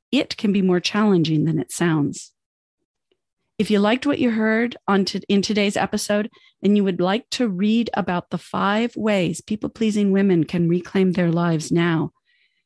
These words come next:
jump on over to reclaiming self acceptance dot com and grab your copy of Adventures in Reclaiming Your Life.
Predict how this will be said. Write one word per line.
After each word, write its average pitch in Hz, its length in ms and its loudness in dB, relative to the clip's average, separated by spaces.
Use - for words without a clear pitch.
jump 311 240 2
on 294 240 4
over 220 380 0
to 208 360 -2
reclaiming 226 680 0
self 196 280 -4
acceptance - 640 -6
dot - 260 -4
com 156 400 -2
and 180 160 2
grab 190 320 0
your 196 320 0
copy 190 640 -4
of 170 140 -2
Adventures 185 760 -2
in 170 200 0
Reclaiming 180 520 0
Your 165 160 2
Life. 156 460 -6